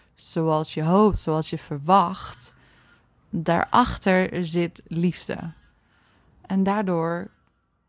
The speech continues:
kan ik zoveel sneller vergeven, zoveel sneller loslaten. Betekent het dat ik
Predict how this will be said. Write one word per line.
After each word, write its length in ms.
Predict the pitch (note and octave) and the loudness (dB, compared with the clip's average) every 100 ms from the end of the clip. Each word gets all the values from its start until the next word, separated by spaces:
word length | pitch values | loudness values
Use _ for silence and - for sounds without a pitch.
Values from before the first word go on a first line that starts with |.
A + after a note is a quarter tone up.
| _ _ | _ _
kan 260 | G#3 G3 | 2 4
ik 460 | G3 F3 _ - - _ _ _ _ _ _ _ | 2 -2 _ -20 -20 _ _ _ _ _ _ _
zoveel 760 | F#3+ E3+ G#3 A#3 - F3 D#3+ | -4 2 4 4 2 -2 -4
sneller 520 | D#3+ - F#3+ F3+ E3 D#3 | -6 -2 0 2 0 -4
vergeven, 680 | F3 - D#3 D#3+ D#3+ D3 D#3 | -8 -6 -4 -4 -4 -8 -6
zoveel 400 | - F3 E3+ D#3+ | -2 -2 -4 -8
sneller 440 | - E3 D3+ D3+ | -6 -8 -6 -8
loslaten. 1040 | D3 D3 D#3+ - - B2 C#3+ - D3+ D3 D#3 _ _ _ _ | -6 -4 -4 -6 -8 -8 -8 -10 -10 -12 -14 _ _ _ _
Betekent 480 | - - G#3+ G#3+ F#3+ | -14 -4 -4 -2 -4
het 160 | F3 F3 | -4 -6
dat 180 | F#3 | -6
ik 240 | F#3 F#3 | -6 -10